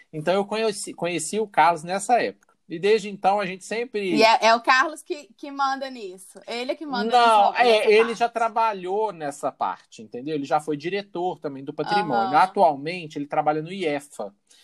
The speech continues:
Speaker 1: Mas ele, tipo, ele é especialista
Speaker 2: Sim.
Speaker 1: nessa área, entendeu?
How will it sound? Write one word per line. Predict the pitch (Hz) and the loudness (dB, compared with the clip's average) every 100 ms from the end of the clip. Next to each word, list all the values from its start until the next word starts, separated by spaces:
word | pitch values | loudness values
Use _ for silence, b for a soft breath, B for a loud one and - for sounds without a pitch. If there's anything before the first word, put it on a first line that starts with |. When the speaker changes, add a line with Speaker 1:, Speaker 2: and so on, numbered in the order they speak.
| b | b
Speaker 1:
Mas | 147 147 147 | -4 -4 -2
ele, | 165 170 180 | -2 -4 -6
tipo, | 180 175 | -8 -6
ele | 170 | -6
é | |
especialista | 180 - 202 220 214 196 220 233 - | -6 -6 0 4 4 2 -2 -4 -6
Speaker 2:
Sim. | 190 | -8
Speaker 1:
nessa | 160 151 127 | -4 2 4
área, | 104 101 | 4 0
entendeu? | 101 117 131 196 | -8 -14 -10 -10